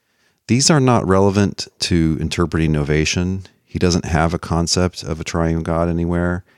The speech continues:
He doesn't have a concept anywhere of a person in God. And he would deny, based on the traditional divine attribute of divine simplicity, that there are any proper parts of God. And I think for the same reason, he would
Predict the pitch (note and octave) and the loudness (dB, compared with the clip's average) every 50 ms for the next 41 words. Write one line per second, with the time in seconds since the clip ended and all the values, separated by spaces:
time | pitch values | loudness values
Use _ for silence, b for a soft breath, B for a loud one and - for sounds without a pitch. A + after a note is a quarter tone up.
0 | b _ E2 E2 E2+ D#2+ D2+ D#2+ E2+ D#2+ D#2+ - - - E2 D#2+ D#2 - - D#2+ | b _ 0 0 0 0 0 0 0 0 0 -2 -2 -2 -2 0 0 0 -2 -2
1 | - - E2 E2 D#2+ D#2+ D#2+ D#2+ D#2 D#2 D#2 - - - E2+ E2 D#2+ - E2 D#2 | -2 -2 -2 -2 0 0 0 0 0 -2 -4 -6 -4 -4 -2 -2 -2 -2 -4 -6
2 | D2 - - C#2+ D#2+ D#2+ E2 D#2+ E2+ E2 E2+ F2+ G2 G2+ G#2 A2 G#2+ - _ _ | -6 -6 -6 -6 -6 -4 -4 -4 -2 0 0 2 2 2 0 -2 -4 -6 _ _
3 | _ _ _ _ _ - E2 D#2 D#2+ A#2 B2+ C3 G#2 E2 D2+ D2+ E2+ D#2+ E2 F#2+ | _ _ _ _ _ -10 -10 -4 -2 0 2 2 2 2 2 0 0 2 2 4
4 | A#2 B2 G2+ D#2+ D2+ D2 E2 E2+ - - - D#2+ E2+ E2 D2+ - - F2 D#2+ D#2 | 4 4 2 2 0 0 -2 -4 -6 -10 -6 -4 -2 -2 -2 -4 -4 -4 -4 -2
5 | D#2 D2+ D2 - - E2+ E2 D#2+ - - D#2+ D2+ D2 C#2+ C#2 C2+ - _ _ - | -4 -4 -6 -4 -2 -2 -2 -2 -2 -2 -4 -4 -4 -4 -6 -8 -10 _ _ -4
6 | F2+ D#2+ E2 D#2 D#2 D#2+ D#2 - C#2+ D2+ C#2+ - - C#2 D2 D2 C2 C2+ C2+ C2+ | -2 0 2 2 2 2 0 0 -2 -4 -4 -4 -6 -6 -4 -4 -4 -4 -4 -4
7 | - D2+ E2 D#2+ D#2 D2 C#2 C2 - C#2+ C2 - - - B2+ B2+ - - D2+ C#2 | -4 -4 -2 -2 -2 -2 -4 -6 -8 -8 -10 -6 -2 0 0 2 2 0 -2 -2
8 | C2+ C2 C#2+ C#2+ D2+ - D2 - D2+ - - F2 G#2 A2 G2+ E2 C#2+ C#2 C#2 - | -2 -4 -6 -8 -8 -8 -6 -6 -6 -4 0 0 2 2 2 2 2 0 -4 -6
9 | - C#2+ C#2 - - C#2+ - - C2+ A1 - - - C2+ - - - G1+ G#1+ A#1+ | -6 -8 -8 -8 -10 -12 -8 -6 -6 -6 -6 -8 -10 -12 -12 -12 -10 -10 -8 -8
10 | B1+ C2+ D2 D#2 - _ _ _ _ _ _ _ _ _ - D#2+ D#2+ D#2+ D#2 - | -8 -8 -10 -12 -16 _ _ _ _ _ _ _ _ _ -4 -2 0 0 0 0
11 | A#2 C#3 C3+ - - E2 D2 C#2+ - - E2 D#2 D2+ D#2+ D#2+ D2+ D2 D2 C2+ C#2 | 0 -2 0 0 0 0 0 2 2 2 2 2 2 0 0 0 -2 -4 -4 -4
12 | D2 D2+ D2 D2 C#2+ C#2 - | -4 -4 -4 -4 -6 -6 -10